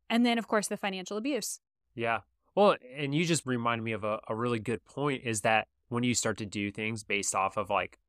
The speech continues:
Speaker 2: "I'm the breadwinner," or when it needs to be fifty fifty, it starts to become a tit for tat sort of thing.
Speaker 1: Scorecards.
Speaker 2: How emotionally exhausting is it to keep a
Speaker 1: Tabs.
Speaker 2: scorecard and to tabs on your partner? It's like, "Okay,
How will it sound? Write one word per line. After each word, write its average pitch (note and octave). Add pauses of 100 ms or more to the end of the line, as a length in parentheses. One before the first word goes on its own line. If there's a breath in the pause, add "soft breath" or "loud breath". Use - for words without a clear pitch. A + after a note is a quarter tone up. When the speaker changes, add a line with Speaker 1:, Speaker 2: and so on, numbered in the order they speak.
(140)
Speaker 2:
"I'm G#2+
the G#2
breadwinner," G2+
or G2+ (220)
when A#2
it A2+
needs A2+
to -
be G2+ (280)
fifty A#2
fifty, G#2+ (100)
it B2
starts C3+
to -
become B2
a G2+
tit -
for G2+
tat G#2
sort G#2+
of F#2+
thing. F2 (160)
Speaker 1:
Scorecards. C#4
Speaker 2:
How D3+
emotionally C#3+ (360)
exhausting A#2
is A2
it A2
to A#2+
keep D3 (800)
a G#2
Speaker 1:
Tabs. C3
Speaker 2:
scorecard F#2+
and A#2
to C3+
tabs B2
on A2 (120)
your A#2+
partner? G2+ (180)
It's C3+
like, C3+
"Okay, D3